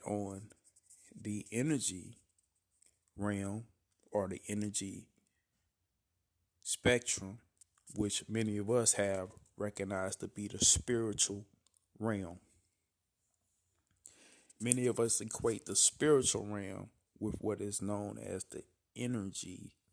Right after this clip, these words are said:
frequency or the energy spectrum. Now, when we're dealing with the energy spectrum,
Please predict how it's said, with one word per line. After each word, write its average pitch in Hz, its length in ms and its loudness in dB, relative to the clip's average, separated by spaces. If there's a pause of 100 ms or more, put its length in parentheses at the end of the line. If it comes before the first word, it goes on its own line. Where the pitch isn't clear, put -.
(960)
frequency - 920 -6
or 90 120 -4
the 90 180 -8 (840)
energy 104 600 -6 (2250)
spectrum. - 680 0 (1500)
Now, 104 420 -2 (2500)
when 107 140 -4
we're 123 120 0
dealing 127 320 4
with 117 120 -4
the 101 100 -6
energy 110 440 -4
spectrum, 110 800 -2